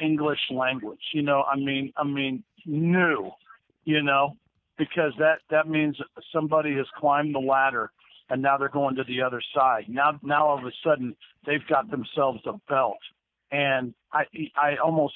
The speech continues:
get giddy when, when I'm handed that, uh, you know, paper from the athletic commission, um, telling me,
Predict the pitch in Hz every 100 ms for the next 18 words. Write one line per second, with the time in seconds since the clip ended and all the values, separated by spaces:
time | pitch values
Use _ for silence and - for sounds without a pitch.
0 | - 147 180 _ - 151 147 110 104 -
1 | 139 135 123 - 135 120 117 135 143 143
2 | 135 131 120 - 135 120 113 - - _
3 | - 143 110 - 151 147 120 - 131 120
4 | 120 120 117 117 - 143 147 113 - 120
5 | 117 - 127 110 - _ _ - 127 123
6 | 120 117 107 - 156 147 131 139 139 131
7 | 110